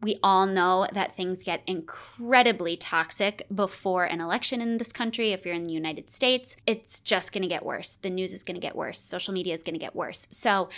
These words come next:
start implementing these tips now so that you can take control of it and that it doesn't affect you nearly as much as it gets worse and worse and worse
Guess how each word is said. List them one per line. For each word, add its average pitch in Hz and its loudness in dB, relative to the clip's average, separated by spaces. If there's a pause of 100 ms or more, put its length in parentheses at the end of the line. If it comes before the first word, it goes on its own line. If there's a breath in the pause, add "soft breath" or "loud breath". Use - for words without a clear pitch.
(140 loud breath)
start - 2
implementing 220 0
these 185 0
tips - -2 (240)
now 170 0 (500 loud breath)
so - 0
that 202 6
you 220 2
can 247 0
take 220 0
control 185 -2
of 220 -2
it 381 8 (180)
and 214 4
that 196 2
it 180 -2
doesn't 208 0
affect - -2
you 175 0 (300 loud breath)
nearly 220 2
as 190 2
much 233 2 (160)
as 180 6
it 185 -6
gets 165 -2 (160)
worse 185 0
and 170 -4
worse 175 -6
and 180 -6
worse 165 -4